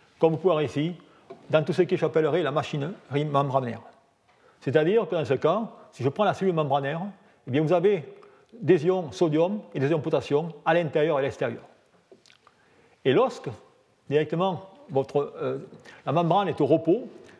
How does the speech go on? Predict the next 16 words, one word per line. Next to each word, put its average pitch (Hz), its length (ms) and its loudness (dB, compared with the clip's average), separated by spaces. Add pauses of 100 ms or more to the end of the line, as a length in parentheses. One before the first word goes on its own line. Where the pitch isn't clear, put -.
eh 139 40 -10
bien 143 100 2
dans 185 80 2
ce 147 100 2
cas, 190 360 0 (240)
vous 139 140 2
avez 175 180 2
directement 160 600 -2 (200)
une 139 80 0
énergie 190 320 2
qui - 60 -12
est - 40 -10
consommée 170 360 0
par 143 140 0
la 135 80 0
cellule 175 340 -2